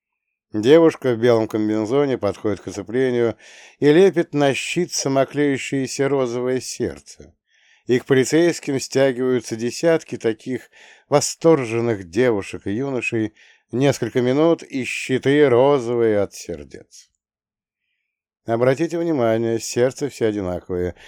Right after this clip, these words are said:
то есть акция спланирована. А теперь смотрите внимательно. Съемка замедляется.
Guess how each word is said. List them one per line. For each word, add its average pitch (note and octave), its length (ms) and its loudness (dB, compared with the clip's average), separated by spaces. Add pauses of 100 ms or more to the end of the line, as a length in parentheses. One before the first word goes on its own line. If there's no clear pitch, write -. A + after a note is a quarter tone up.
(180)
то D3 100 2
есть C#3 260 0
акция C#3 460 -2
спланирована. E2 880 -6 (500)
А B2 160 4
теперь D3 400 0
смотрите A#2 640 -4
внимательно. - 720 -10 (1400)
Съемка G#2 460 -4
замедляется. G2+ 840 -4